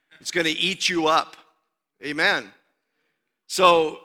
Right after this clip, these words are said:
if we're feeling angry, disappointed, frustrated, maybe even mad at God, rather than throw the stone of criticism for him not holding up his end,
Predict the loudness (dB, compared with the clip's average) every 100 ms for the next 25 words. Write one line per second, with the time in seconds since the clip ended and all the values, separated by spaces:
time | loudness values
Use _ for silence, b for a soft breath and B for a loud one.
0 | -4 -4 -2 -4 -2 0 2 2 2 2
1 | 0 -4 -4 -4 -4 -4 -2 -2 -2 -6
2 | -4 -2 -4 -6 -6 -6 -6 -4 -4 -6
3 | -6 -4 -2 0 -2 -8 _ -12 -10 -6
4 | -6 -6 -10 _ _ _ _ _ _ _
5 | _ _ _ _ _ _ _ _ _ _
6 | -2 -2 -2 -6 -6 -6 -6 -4 -6 -8
7 | -8 -8 -10 -12 -8 -8 -8 -10 -12 -16
8 | -20 _ _ _ _ _ _ _ _ _
9 | -16 -10 -8 -6 -4 -4 -4 -8 -10 -8
10 | -10 -10 -12 -16 -14 -14 -14 -20